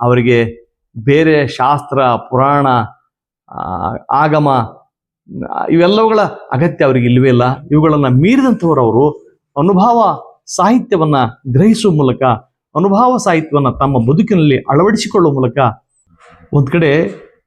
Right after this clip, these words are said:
ಹರಿಹರ ಕವಿ ಹೇಳ್ತಾರೆ, "ನಡೆದುದೇ ಮಾರ್ಗವಾದುದು ಶಿವನ ಮದಕರಿಗೆ." ಎಲ್ಲಿ ನಡೀತಾರೆ, ನಡೆದಲ್ಲೆಲ್ಲ ಅದೊಂದು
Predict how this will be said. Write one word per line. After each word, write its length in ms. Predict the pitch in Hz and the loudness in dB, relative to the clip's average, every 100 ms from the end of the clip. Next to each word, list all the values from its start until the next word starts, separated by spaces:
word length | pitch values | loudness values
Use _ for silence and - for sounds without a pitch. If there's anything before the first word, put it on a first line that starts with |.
| _ _ - | _ _ -2
ಹರಿಹರ 280 | 151 196 202 | 2 2 0
ಕವಿ 220 | 202 175 | 0 2
ಹೇಳ್ತಾರೆ, 360 | 170 156 135 98 - - - - _ _ 127 | 2 0 0 -2 -6 -14 -18 -20 _ _ -2
"ನಡೆದುದೇ 720 | 127 151 185 180 180 185 196 | 0 2 0 0 2 2 2
ಮಾರ್ಗವಾದುದು 1300 | 185 156 170 156 180 170 175 175 185 190 185 - _ _ | 2 0 0 -2 0 2 2 0 2 2 0 -2 _ _
ಶಿವನ 400 | - 156 175 175 | -4 0 0 0
ಮದಕರಿಗೆ." 960 | 160 165 175 175 170 160 117 - - 123 | 0 0 0 0 2 2 0 -4 -2 2
ಎಲ್ಲಿ 200 | 151 151 | 2 2
ನಡೀತಾರೆ, 600 | 127 151 160 185 143 170 - _ _ _ _ 117 | 2 0 0 0 0 -2 -6 _ _ _ _ -2
ನಡೆದಲ್ಲೆಲ್ಲ 560 | 120 156 180 185 208 170 170 - - _ _ _ - | 0 2 2 2 2 0 -2 -8 -20 _ _ _ -4
ಅದೊಂದು 640 | 151 160 147 123 110 - | 0 2 2 2 0 -6